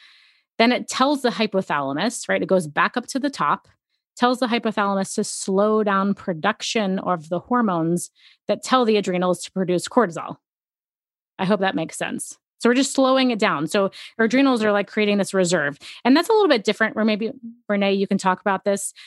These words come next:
Like, the ovaries actually will run out of reserve. The adrenals don't run out of reserve. They're just slowing down pro-, uh, their production to protect you, correct?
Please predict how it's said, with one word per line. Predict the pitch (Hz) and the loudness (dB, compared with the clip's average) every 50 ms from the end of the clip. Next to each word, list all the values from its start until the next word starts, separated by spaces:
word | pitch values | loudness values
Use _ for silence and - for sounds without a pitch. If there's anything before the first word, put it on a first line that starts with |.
| - - _ _ - | -20 -20 _ _ -4
Like, | 196 190 | -2 0
the | - 226 - - | -2 -4 -2 2
ovaries | - 247 254 254 226 226 240 262 262 254 226 | 4 4 4 4 2 2 2 2 2 2 2
actually | - 180 196 - - 226 208 202 | 2 0 0 0 0 -2 0 0
will | 185 170 180 185 190 208 214 214 | 0 0 0 2 2 2 2 2
run | 190 185 190 202 208 220 | 2 2 2 2 2 0
out | 202 220 226 | 0 0 0
of | 233 226 214 | 0 -2 0
reserve. | 240 247 247 - 254 247 254 269 269 269 254 - - - _ _ _ _ _ _ _ _ _ - | 0 -2 0 0 0 0 0 2 0 0 -2 -6 -12 -20 _ _ _ _ _ _ _ _ _ -2
The | 247 254 | 2 2
adrenals | 240 214 - 214 240 262 269 277 277 262 240 196 | 2 4 4 4 6 6 6 6 6 4 2 2
don't | - 208 196 190 147 | 2 0 0 0 -2
run | 175 170 170 | -4 -4 -2
out | 165 151 147 143 | -2 -2 -2 -4
of | 151 151 | -4 -4
reserve. | 151 151 156 143 139 - - - - - - - _ _ _ _ _ _ _ - | -4 -6 -4 -6 -8 -8 -8 -10 -12 -14 -16 -20 _ _ _ _ _ _ _ 0
They're | 220 233 | 2 4
just | 233 277 269 - - - | 4 4 2 2 0 2
slowing | 240 226 220 220 220 220 | 4 4 4 4 4 2
down | 214 202 190 196 190 185 | 2 0 0 0 0 -2
pro-, | - - 185 175 - - - - | -2 -4 -6 -6 -6 -10 -8 -6
uh, | 180 170 170 165 170 - | -4 -2 -2 -4 -4 -6
their | 180 170 | -8 -8
production | - - 170 160 175 170 - - - 160 156 151 156 165 - _ - | -6 -6 -6 -4 -4 -6 -6 -8 -8 -6 -4 -2 -2 -4 -6 _ -14
to | - 156 | -18 -16
protect | 151 165 160 147 - - 185 165 _ - - | -12 -12 -12 -12 -10 -12 -12 -12 _ -18 -20
you, | - - _ _ _ _ | -20 -20 _ _ _ _
correct? | - 160 143 156 - - - - | -8 -8 -8 -8 -10 -14 -20 -20